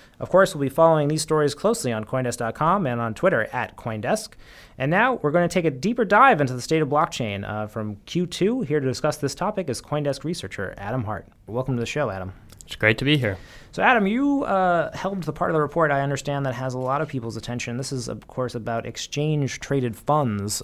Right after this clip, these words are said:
Speaker 1: uh, that has the market buzzing about the potential that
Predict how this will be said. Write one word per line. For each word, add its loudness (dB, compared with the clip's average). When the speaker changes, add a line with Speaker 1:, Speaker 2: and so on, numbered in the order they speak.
Speaker 1:
uh, -6
that -10
has -6
the -4
market -2
buzzing -2
about -6
the -12
potential -4
that -2